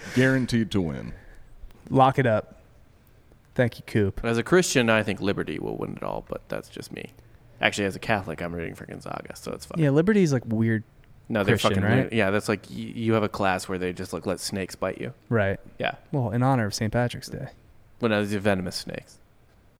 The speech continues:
Speaker 2: Well,
Speaker 3: Sa-, Saint
Speaker 2: Saint
Speaker 3: Patrick
Speaker 2: Patrick
Speaker 3: chased
Speaker 2: chased
Speaker 3: out
Speaker 2: them away,
Speaker 3: easy,
Speaker 2: yeah.
Speaker 3: yeah.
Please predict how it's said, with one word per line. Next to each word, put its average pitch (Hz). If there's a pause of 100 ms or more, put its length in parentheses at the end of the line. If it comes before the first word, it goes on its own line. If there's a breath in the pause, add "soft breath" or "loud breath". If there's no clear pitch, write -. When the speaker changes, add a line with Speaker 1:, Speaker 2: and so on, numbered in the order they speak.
(400)
Speaker 2:
Well, 127
Speaker 3:
Sa-, 120
Saint -
Speaker 2:
Saint 143
Speaker 3:
Patrick 147
Speaker 2:
Patrick 139
Speaker 3:
chased 113
Speaker 2:
chased 147
Speaker 3:
out -
Speaker 2:
them 120
away, 127
Speaker 3:
easy, 110
Speaker 2:
yeah. 113
Speaker 3:
yeah. 107